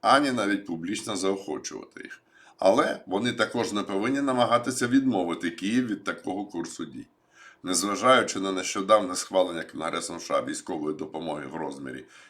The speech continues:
шістдесят одного мільярда ло-, доларів, Україна перебуває в найкритичнішій точці за більш ніж два роки. Самі по собі удари по російських нафтопереробних заводах не змусять Москву капітулювати,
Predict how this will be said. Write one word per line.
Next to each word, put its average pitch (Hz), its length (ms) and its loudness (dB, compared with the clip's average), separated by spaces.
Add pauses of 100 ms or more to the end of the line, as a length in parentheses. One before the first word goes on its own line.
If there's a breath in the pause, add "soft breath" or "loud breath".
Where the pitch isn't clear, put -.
шістдесят 90 640 -4
одного 80 260 -4
мільярда 71 480 -2
ло-, 110 380 -2
доларів, 139 420 0 (360 loud breath)
Україна 107 560 2
перебуває 113 640 2
в 98 100 -6
найкритичнішій 95 1080 -4
точці - 560 -6 (220)
за 87 180 -4
більш 76 360 -8
ніж 65 200 -10
два 69 500 2 (120)
роки. 71 380 -12 (480 loud breath)
Самі 92 260 2
по - 140 -4
собі 80 280 -2
удари 90 340 6
по 82 160 -8
російських 76 560 -8
нафтопереробних 69 800 -8
заводах 110 480 -4 (300 loud breath)
не 135 200 4
змусять 120 600 0
Москву 85 380 -8
капітулювати, 78 800 -8